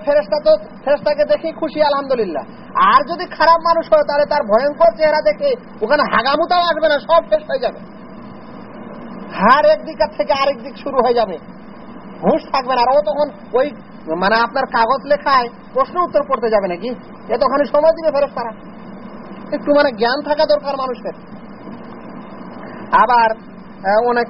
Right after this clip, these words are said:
কিছু করা হয়, যেমন, আহ, কেউ আবার কোরআন শরীফ ঢুকে ভিতরে রেখে দেয়, কেউ আবার খেজুরের বেড়া দিয়ে দেয়, খেজুরের ডাল দিয়ে, মনে করে খেজুরের ডাল দিলে হয়তো কিছু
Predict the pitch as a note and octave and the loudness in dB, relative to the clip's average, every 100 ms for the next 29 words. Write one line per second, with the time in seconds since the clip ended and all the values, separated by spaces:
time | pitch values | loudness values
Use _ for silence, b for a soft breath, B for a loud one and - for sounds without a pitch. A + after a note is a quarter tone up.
0 | - A3+ A3+ G#3+ G#3 G#3 G3+ G#3 G3+ G3 | -6 -6 0 2 2 2 0 -2 -2 -4
1 | - - - F#3 F#3 F3+ E3+ E3 D#3 - | -10 -14 0 2 4 4 4 4 2 -4
2 | - - G#3+ G#3+ G3+ G3+ A3 G#3 G3 G3+ | -16 -2 2 4 4 2 2 2 0 -4
3 | F#3 F3+ G3 F3 G3 F#3 F3+ F3+ E3 E3 | -4 -6 -6 -4 -2 -2 -2 0 0 0
4 | - - - - - A3 G#3 G#3 G3+ A#3 | -4 -18 -18 -10 0 2 4 2 0 -4
5 | G#3+ G#3+ G3+ F#3 - - - F#3 G3+ G3+ | -2 2 0 -2 -16 -18 -2 0 0 0
6 | G3+ G3 F#3+ F#3 F#3+ F#3+ F#3 F3+ F3+ F3 | -4 -2 -4 -4 -4 -2 0 0 0 -2
7 | F3+ F#3 F3+ F3 E3+ F#3 F3+ F3+ E3+ E3+ | -2 -2 0 0 -2 -2 0 2 0 0
8 | E3+ E3 E3 D#3+ - - - G3+ F#3+ F#3 | 2 2 2 -2 -4 -16 -8 -4 0 0